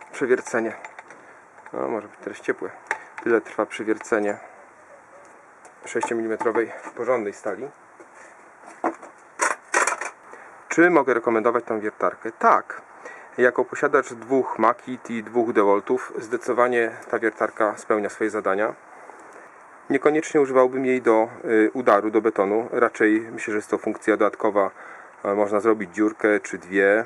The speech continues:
może trzy, ale to nie jest, y, głównym zadaniem tej wiertarki. Myślę, że jako wiertarka do metalu, do wkrętów, do wkręcania czegoś,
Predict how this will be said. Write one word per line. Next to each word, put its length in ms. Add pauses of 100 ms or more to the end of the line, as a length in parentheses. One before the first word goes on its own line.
(180)
może 300
trzy, 400
ale 380
to 100
nie 120
jest, 380
y, 360 (300)
głównym 340
zadaniem 340
tej 120
wiertarki. 440 (400)
Myślę, 240
że 120
jako 320
wiertarka 440
do 120
metalu, 580
do 200
wkrętów, 560
do 100
wkręcania 440
czegoś, 460